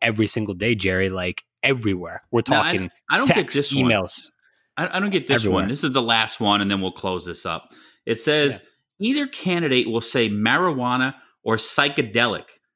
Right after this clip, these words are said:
Speaker 2: Uh, I don't get the psychedelic part. Marijuana, I know that's
Speaker 1: Yeah,
Speaker 2: always,
Speaker 1: same.
Speaker 2: uh, the hot button. That, what's, what's the psychedelic? Does someone say that? Does, is that a Biden, uh, go-to word or something?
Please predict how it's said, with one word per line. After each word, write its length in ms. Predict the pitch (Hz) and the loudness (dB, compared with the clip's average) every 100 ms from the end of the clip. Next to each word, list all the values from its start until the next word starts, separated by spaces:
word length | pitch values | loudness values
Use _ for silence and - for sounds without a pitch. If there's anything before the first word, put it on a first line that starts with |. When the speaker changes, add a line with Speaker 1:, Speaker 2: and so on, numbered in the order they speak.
| _ _ _ _ | _ _ _ _
Speaker 2:
Uh, 100 | - - | -8 -6
I 80 | 185 | -2
don't 100 | 254 | -2
get 140 | 262 | -2
the 160 | 175 131 - | -6 -8 -8
psychedelic 600 | - 135 113 117 117 - | -6 -6 -2 0 0 -2
part. 180 | - 95 | -6 0
Marijuana, 420 | 151 190 170 165 | 2 2 4 4
I 160 | 156 135 | 4 4
know 160 | 143 | 4
that's 180 | 127 127 | 4 4
Speaker 1:
Yeah, 60 | 139 | 6
Speaker 2:
always, 160 | 120 117 | 6 4
Speaker 1:
same. 120 | 107 | 4
Speaker 2:
uh, 140 | 110 | 2
the 140 | 95 107 | 0 -2
hot 240 | 110 104 | -2 -2
button. 160 | 110 107 | -2 -2
That, 180 | 127 135 | -2 -4
what's, 200 | 175 - | -6 -4
what's 300 | 277 - - | -6 -6 -6
the 120 | 220 | -6
psychedelic? 360 | 202 190 165 123 | -2 0 2 2
Does 140 | - | 0
someone 240 | 185 214 202 | 2 2 2
say 260 | - 196 | 4 2
that? 240 | 214 226 214 | 4 0 0
Does, 160 | 139 | 0
is 120 | 127 | 0
that 120 | 143 165 | 0 0
a 60 | |
Biden, 480 | 127 143 170 175 160 - | 2 2 2 -2 -4 -4
uh, 100 | 160 | -4
go-to 380 | 147 160 160 165 | -2 -2 -2 -2
word 240 | 156 175 | 0 0
or 40 | |
something? 400 | 175 180 - 190 | -2 -8 -10 -12